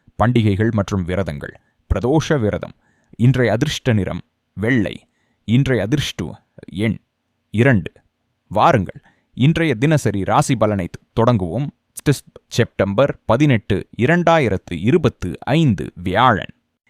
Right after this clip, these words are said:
இன்றைய நாள் உங்களுக்கு ஒரு புதிய தொடக்கமும் ஆழமான அனுபவங்களையும் கொண்டு வரும் நாள் ஆக இருக்கலாம். ஏனெனில் கடந்த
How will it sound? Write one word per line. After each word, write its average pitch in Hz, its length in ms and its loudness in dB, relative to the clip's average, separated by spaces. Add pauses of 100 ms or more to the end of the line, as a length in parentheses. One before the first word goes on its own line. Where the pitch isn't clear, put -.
(120)
இன்றைய 135 440 2
நாள் 101 240 -2 (100)
உங்களுக்கு 104 460 -2
ஒரு 101 200 -2
புதிய 139 300 -2
தொடக்கமும் 107 580 -2 (200)
ஆழமான 131 640 0
அனுபவங்களையும் 92 920 -2
கொண்டு 113 280 0
வரும் 92 280 -4
நாள் 104 380 -2
ஆக 104 300 -2
இருக்கலாம். 64 480 -4 (920)
ஏனெனில் 147 640 0
கடந்த 95 260 -2